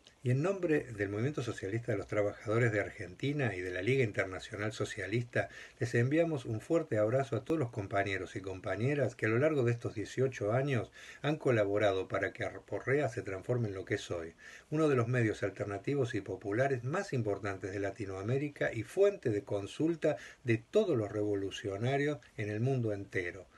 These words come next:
La historia de Aporrea es la historia de la Revolución Bolivariana, con sus luces y con sus sombras. Surgió en un momento de auge, de apogeo de la movilización popular,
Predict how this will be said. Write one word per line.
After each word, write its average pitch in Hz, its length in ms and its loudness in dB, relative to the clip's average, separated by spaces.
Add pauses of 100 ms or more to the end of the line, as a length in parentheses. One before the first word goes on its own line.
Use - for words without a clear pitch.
(300)
La 143 80 4
historia 170 520 2
de 110 180 -2
Aporrea 120 500 0
es 135 180 0
la 131 60 0
historia 135 300 4
de 104 100 4
la 101 80 2
Revolución 95 520 0
Bolivariana, 101 760 0 (100)
con 98 160 -8
sus 98 220 -6
luces 175 480 0
y - 140 -18
con 95 200 -6
sus - 180 -12
sombras. 107 600 0 (500)
Surgió 135 340 4
en 190 40 2
un 143 100 2
momento 117 420 2
de 131 100 4
auge, 127 300 6
de 104 100 2
apogeo 107 560 2
de 95 80 -4
la 95 80 -6
movilización 95 720 -4
popular, 98 580 -2